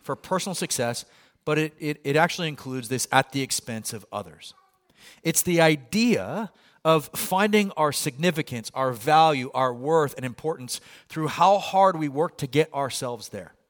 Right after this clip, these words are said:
Now, again, some of us might think, "Well, what, what's the problem? If I'm not gonna take care of me, no one else will. So, so what's the big deal? I don't get it. I mean, it's dog eat dog, right? If I don't take care of me, I'm gonna get trampled on. What's the, the deal?"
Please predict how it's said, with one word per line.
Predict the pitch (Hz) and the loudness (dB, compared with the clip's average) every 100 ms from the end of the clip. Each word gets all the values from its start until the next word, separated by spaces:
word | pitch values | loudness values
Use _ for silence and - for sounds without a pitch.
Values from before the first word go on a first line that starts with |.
| _ _ _ _ _ _ _ _ _ - | _ _ _ _ _ _ _ _ _ -4
Now, | 135 110 | -4 -2
again, | 123 139 | -4 -6
some | - | -8
of | 143 | -10
us | 123 | -8
might | 120 | -10
think, | 113 117 123 | -10 -10 -10
"Well, | 123 | -10
what, | 127 165 _ _ _ _ _ _ _ - | -10 -14 _ _ _ _ _ _ _ -12
what's | 113 151 | -10 -8
the | - | -8
problem? | - - 147 160 175 175 _ _ | -10 -4 0 0 -2 -6 _ _
If | - 143 | -2 2
I'm | - 175 | 2 2
not | 196 | 0
gonna | 180 | -2
take | 165 175 | -2 -2
care | - 165 | 0 -2
of | 165 | -2
me, | 170 | -4
no | 165 | -4
one | 151 | -4
else | 165 202 | -4 -4
will. | 143 190 - _ _ _ | -6 -6 -8 _ _ _
So, | - 156 156 - | -8 -6 -6 -8
so | - | -8
what's | 151 175 - | -4 -4 -4
the | |
big | 175 175 147 | -4 -4 -2
deal? | 214 160 | 0 2
I | 127 | 0
don't | 127 165 170 - - _ | -2 -4 -4 -10 -20 _
get | 131 208 | 6 6
it. | 147 | 6
I | 117 | 0
mean, | 151 | -2
it's | 127 | 4
dog | 151 175 | 6 6
eat | 175 160 | 4 4
dog, | 185 190 | 6 6
right? | 123 151 | 4 2
If | 175 | 2
I | 160 | 2
don't | 196 | 2
take | 170 | -4
care | 156 170 | -2 -4
of | 165 | -2
me, | 185 | -2
I'm | 175 | -2
gonna | 175 | -2
get | 170 185 | -4 -4
trampled | - 180 269 185 123 | -2 -2 -2 -4 -8
on. | 92 - _ _ _ _ _ | -12 -16 _ _ _ _ _
What's | 156 185 | -4 -4
the, | - - 190 | -8 -6 -6
the | 160 175 | -4 -6
deal?" | 139 254 208 | 0 4 4